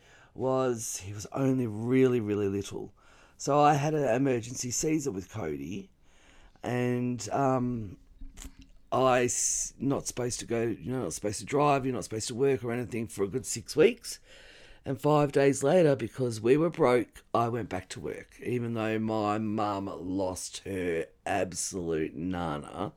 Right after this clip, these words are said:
Um, but <sighs> needed the money, so I went to work. And I rang him,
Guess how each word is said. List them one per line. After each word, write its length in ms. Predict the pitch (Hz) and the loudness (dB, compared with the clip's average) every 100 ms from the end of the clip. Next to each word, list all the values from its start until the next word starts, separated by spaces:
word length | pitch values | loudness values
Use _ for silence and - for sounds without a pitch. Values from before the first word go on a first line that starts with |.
| _ _ - - - - - - - - - _ _ - | _ _ -20 -20 -20 -20 -20 -20 -20 -20 -20 _ _ 0
Um, 360 | 147 143 139 | 2 4 2
but 420 | 135 156 151 - - - 113 | 4 8 8 6 -8 -8 -8
<sighs> 260 | - - 76 | -10 -14 -10
needed 300 | 101 117 139 | -4 -4 0
the 40 | |
money, 220 | 190 160 151 | 2 4 2
so 180 | - | 0
I 20 | 120 | -4
went 120 | - | -4
to 100 | - | -10
work. 200 | - - - - - - _ - | -12 -12 -20 -20 -20 -20 _ -6
And 560 | 120 123 123 123 104 - - _ _ _ _ _ _ _ | -4 -2 -2 -4 -6 -12 -16 _ _ _ _ _ _ _
I 380 | 143 147 147 147 | 4 6 6 6
rang 420 | 135 196 254 254 | 6 4 4 2
him, 600 | 175 143 90 65 82 107 | 0 -2 -4 -6 -12 -14